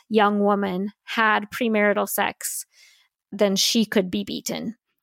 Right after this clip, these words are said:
even though she was of the chiefly class. But in general, wife abuse was exceedingly rare.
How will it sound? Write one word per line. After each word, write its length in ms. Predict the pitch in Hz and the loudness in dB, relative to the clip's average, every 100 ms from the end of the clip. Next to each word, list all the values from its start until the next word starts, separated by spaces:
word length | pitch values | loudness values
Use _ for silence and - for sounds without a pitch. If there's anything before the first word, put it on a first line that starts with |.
| - | 0
even 240 | 214 208 | 2 4
though 140 | 196 | 2
she 180 | 185 - | 2 2
was 160 | 196 190 | 0 0
of 140 | 202 | -2
the 100 | 190 | -4
chiefly 380 | 185 - - - | -4 -6 -6 -8
class. 340 | - - 208 | -2 -4 -4
But 140 | - 214 | -2 0
in 180 | 220 214 | 2 2
general, 640 | 220 254 311 294 233 214 | 2 2 2 4 4 4
wife 320 | 202 202 208 | 2 0 0
abuse 400 | 220 185 202 190 | -2 -2 -2 -2
was 160 | 202 190 | -2 -4
exceedingly 720 | - - 240 240 233 208 196 | -4 -4 0 2 2 2 0
rare. 400 | 185 156 147 147 | -2 -4 -6 -8